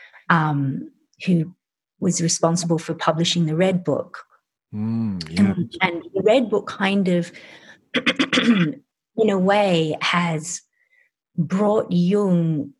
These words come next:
Speaker 1: to life in what he really was, ra-, and what he was really about, because it's his own account of his own <clears throat> confrontation with his own psyche and his own development of his own psyche. And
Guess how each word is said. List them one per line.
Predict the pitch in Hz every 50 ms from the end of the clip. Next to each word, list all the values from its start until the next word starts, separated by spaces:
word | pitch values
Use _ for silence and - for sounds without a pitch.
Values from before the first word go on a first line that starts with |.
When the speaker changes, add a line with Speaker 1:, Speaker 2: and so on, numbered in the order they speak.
| _ _ -
Speaker 1:
to | - - 202
life | 170 165 170 175 185 180 180 165 165 - - 175 -
in | 196 180 165 165 156 147 269 - - - _ _ - - _ - 294 175
what | 175 180 -
he | - - 185 175 160 156
really | 175 175 175 170 165 165 165 160 - -
was, | - 160 165 160 147 131 - - 170 170 - - - 160
ra-, | 175 170 180 165 - - -
and | 185 185 180
what | 185 185
he | - 190
was | 180 170 165 165
really | 160 175 175 175 175
about, | 165 151 151 165 160 175 165 151 - -
because | - 175 - 185 180 170
it's | - - - -
his | - - - 185 180 - - _ _ -
own | 190 185 180 185 185
account | 180 175 - - - 160 165 160 165 165 - - 233 - - 226 - - - - - - - - -
of | 185 170 170 170
his | - 190 175 170 - - _ -
own | 180 180 180 175 175 175 175 175 175 170 165 - - - _ _ _ _ _ - - - - - - -
<clears throat> | 226 208 202 185 170 156 147 139 - _ _ _ _ _ _ _ _ _ _ _ _ _ _ _ _ _ _ _ _ _ _ _ _ _ _ _ _ _ _ _ _ _ _ _ _ 240
confrontation | - 190 180 180 - 180 175 175 - 175 165 175 - - 175 170
with | 165 175 175
his | 165 160 175
own | 165 160 156
psyche | 165 - - 165 180 196 196 - - 147 139 147
and | 147 156 165
his | 170 175
own | 175 170 170
development | 165 160 165 165 175 - 170 165 165
of | 160 160
his | 160 -
own | 170 160 165
psyche. | - 165 170 180 - 170
And | 170 175 180